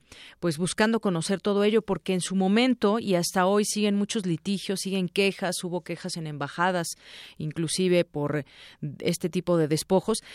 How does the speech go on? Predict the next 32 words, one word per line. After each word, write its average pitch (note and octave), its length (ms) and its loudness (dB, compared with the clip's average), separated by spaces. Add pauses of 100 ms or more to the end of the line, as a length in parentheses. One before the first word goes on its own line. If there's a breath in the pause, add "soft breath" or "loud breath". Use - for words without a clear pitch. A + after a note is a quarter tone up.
(140)
De G3+ 100 4
acuerdo D4 300 4
con G#3 200 6
denuncias, G3 480 4
dice G3+ 220 -2
esta F#3+ 280 0
nota E3 340 -2
de F3 80 2
Reforma, D#3 520 -2
interpuestas G3 800 2
ante G3 200 2
la E3+ 120 2
Procuraduría D#3 560 0
General F#3 300 0
de G3 80 2
la F3 120 4
República, D#3+ 640 0 (340 loud breath)
propietarios G3+ 720 4
de G3 80 4
al F3 60 4
menos G3 280 4
cuarenta F3 480 4
y D#3+ 40 0
cuatro G3 360 2
hoteles G3+ 640 2
y A3+ 120 6
diecinueve F#3 380 4 (140)
terrenos F3 400 0
de D#3+ 160 0
playa F3 480 2
en F3+ 180 0
Tulum, A#3 320 6